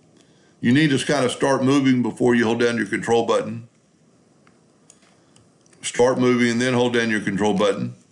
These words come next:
Now let's get rid of that oddball line. And I don't have to select all my logo. I just have to select theirs and get out of the way. Now I'm gonna just nudge this over.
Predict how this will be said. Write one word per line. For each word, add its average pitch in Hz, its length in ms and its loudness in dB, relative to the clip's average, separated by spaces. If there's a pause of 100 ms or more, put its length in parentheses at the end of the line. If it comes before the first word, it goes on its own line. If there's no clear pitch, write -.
(1400)
Now 120 200 0
let's 123 180 2
get 123 180 0
rid 120 200 2
of 113 120 -2
that 113 340 -4
oddball 101 520 0
line. 107 460 -2 (2000)
And 127 140 0
I 143 80 2
don't 151 160 2
have 156 200 0
to 131 60 -4
select 143 360 0
all 143 240 2
my 143 100 2
logo. 127 400 2
I 131 80 2
just 131 220 -2
have 123 180 0
to 110 80 -10
select 123 300 0
theirs 127 480 0 (500)
and 110 140 -2
get 131 120 2
out 131 140 2
of 123 60 2
the 123 80 2
way. 131 400 0 (880)
Now 127 180 0
I'm 143 80 0
gonna 135 160 0
just 120 220 -2
nudge 135 300 0
this 143 220 0
over. 127 420 0